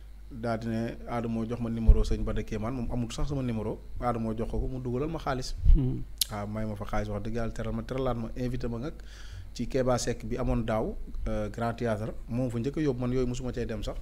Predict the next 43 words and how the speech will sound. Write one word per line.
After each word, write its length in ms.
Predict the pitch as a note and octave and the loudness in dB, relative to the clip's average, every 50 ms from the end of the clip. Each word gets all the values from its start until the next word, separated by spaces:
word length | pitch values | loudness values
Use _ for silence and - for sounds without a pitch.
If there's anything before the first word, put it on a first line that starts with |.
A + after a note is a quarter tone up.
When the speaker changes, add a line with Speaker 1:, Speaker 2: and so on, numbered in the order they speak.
| - - - - | -6 -4 0 2
Speaker 2:
Mhm. 240 | C#3 C3 B2 G#2+ G2+ - - - - - | 2 4 4 2 -2 -4 -10 -14 -12 -8
Speaker 1:
Ma 120 | B2 A2 A2+ | -6 -6 -4
dem, 160 | G#2+ A#2+ A#2+ D3 | -2 -2 -2 -2
mu 80 | E3+ E3 | -2 0
teral 240 | F3 E3 D3+ C#3 B2+ | 0 2 2 2 0
ma, 140 | B2+ - E3+ - - - | -2 -4 -6 -8 -6 -2
may 180 | B2+ C3+ C3+ | 0 0 2
ma 80 | C3 B2+ | 0 0
xaalis, 400 | - - A#2+ A2+ A2 - - - - - | 0 0 0 0 0 0 0 -2 -2 -2
solal 300 | - - D3 B2+ C3 B2+ | 0 2 4 6 6 6
ma 100 | B2 B2 | 6 4
yére, 260 | A#2+ A2+ A2 A2 A2 - - - - - | 4 2 2 0 -2 -4 -6 -4 -2 0
Speaker 2:
Mhm. 240 | B2+ B2 A#2+ A#2 G#2+ G#2+ | 2 2 2 0 -2 -2
Speaker 1:
jox 120 | A2+ A#2+ - | -2 -2 0
ma 120 | B2+ A#2+ A#2+ | 0 0 0
jesneer. 360 | B2+ A#2 G#2+ A#2+ A2+ A2 G#2+ - - - - - - - | 0 0 0 0 0 -2 -2 -4 -8 -10 2 6 6 6
Speaker 2:
Mhm. 200 | - C3 B2 A#2 G#2+ | 6 4 -2 -2 -2
Speaker 1:
Donc 240 | A#2+ A#2 A2 A2 A2 | -2 -2 0 0 0
sama 160 | C#3+ C#3+ D3 | 0 2 2
xarit 180 | C3 C#3 C3 B2 | 2 2 2 2
la, 80 | B2 A#2+ | 2 0
te 100 | B2+ B2+ | 0 0
boobu 220 | B2 C3 B2 B2 | 0 2 2 4
yàgg 200 | B2 C3+ C#3 D3 | 4 2 2 4
naa 140 | D3 D3 C#3 C3+ | 4 4 6 6
wax 180 | C3+ C3 - | 6 4 2
ci 80 | - B2+ | 2 0
moom, 140 | B2+ C3+ D3 | 0 0 0
di 80 | D3 | 0
ko 120 | C3 - B2+ | 0 0 0
défendre, 280 | B2 A#2+ B2+ C3+ C#3+ C#3 | 0 2 0 0 0 0
te 80 | C3+ B2+ | 0 0
boobu 180 | C3+ C3 C3+ | 0 0 0
man 120 | C3+ C3+ C3+ | 0 -2 0
xaw, 180 | - C#3+ C#3+ | 0 0 0
moom 200 | C#3 C#3 C#3+ C#3+ C3+ | 0 0 -2 -2 -2
xaw 160 | C#3+ C#3 C3 | 0 0 0
ma. 160 | B2 A#2+ B2 - - - - - | 0 -2 -4 -6 -10 -6 -2 0
Speaker 2:
Mhm. 180 | C#3 B2+ C3 A#2 G#2 | 2 2 2 0 0
Speaker 1:
Noonu 180 | A#2 A#2 A2+ A2 | -2 -2 0 0
la 60 | B2+ | 0
demee, 200 | C3+ C3+ B2 C3 | 0 0 0 2
loolu 100 | D3+ D#3 | 2 2